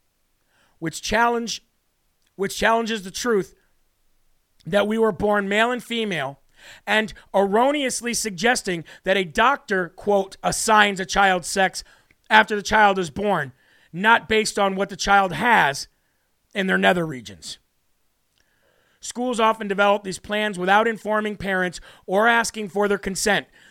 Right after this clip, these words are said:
Some schools even lie to parents about the existence of these plans. The implementation of such plans in schools from coast to coast is directly undermining the vital role that parents play in guiding children's education and healthcare decisions.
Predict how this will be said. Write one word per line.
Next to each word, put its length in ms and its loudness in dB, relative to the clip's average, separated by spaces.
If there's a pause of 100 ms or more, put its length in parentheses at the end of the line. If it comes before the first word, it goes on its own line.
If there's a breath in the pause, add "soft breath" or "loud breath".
Some 360 -2
schools 420 -6
even 400 -6
lie 280 4
to 60 0
parents 460 -2 (180 loud breath)
about 360 0
the 100 -8
existence 540 -6
of 80 -6
these 180 -6
plans. 480 -4 (240 loud breath)
The 180 -12
implementation 840 -4
of 100 -6
such 300 -2
plans 320 -4
in 80 -8
schools 420 -2
from 180 -10
coast 300 2
to 80 -6
coast 380 0 (260 loud breath)
is 160 -4
directly 680 -2 (200 loud breath)
undermining 680 0 (180 loud breath)
the 140 -4
vital 400 4
role 280 2
that 140 -6
parents 320 -4
play 240 -4
in 100 -4
guiding 340 2
children's 440 -4
education 560 -4
and 120 -6
healthcare 400 0
decisions. 520 -8